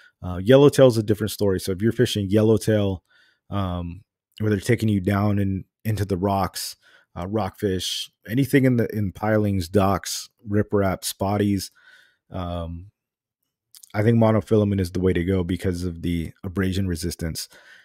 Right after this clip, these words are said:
You've got, you know, you're fishing spotties around pilings, especially if you're, at least for what I do,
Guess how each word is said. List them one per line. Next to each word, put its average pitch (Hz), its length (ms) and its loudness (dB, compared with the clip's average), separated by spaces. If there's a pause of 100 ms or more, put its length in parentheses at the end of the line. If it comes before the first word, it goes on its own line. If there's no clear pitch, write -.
You've 113 240 2
got, 107 380 6 (1120)
you 101 140 -8
know, 90 260 -8 (180)
you're 120 140 6
fishing 123 300 6
spotties 113 420 4
around 101 200 0
pilings, 101 540 0 (140)
especially 156 380 6
if 120 60 0
you're, 107 200 4 (220)
at 131 80 2
least 160 200 8
for 147 80 6
what 117 160 8
I 101 160 4
do, 87 320 0